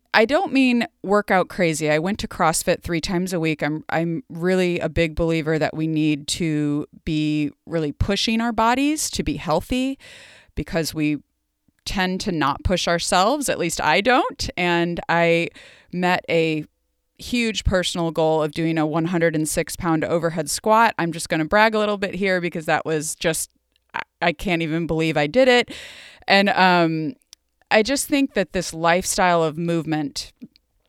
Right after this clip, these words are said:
um, really being committed to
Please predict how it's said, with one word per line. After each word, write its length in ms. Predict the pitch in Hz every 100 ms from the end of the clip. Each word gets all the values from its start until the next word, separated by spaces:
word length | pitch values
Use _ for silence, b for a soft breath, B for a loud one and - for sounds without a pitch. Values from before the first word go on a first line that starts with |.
| _ - - -
um, 480 | 180 170 160 165 - _ _ _ _ - 208 _ _ _
really 320 | 190 208 208
being 240 | 208 202 196
committed 540 | 208 196 185 175 151
to 420 | - 190 160 156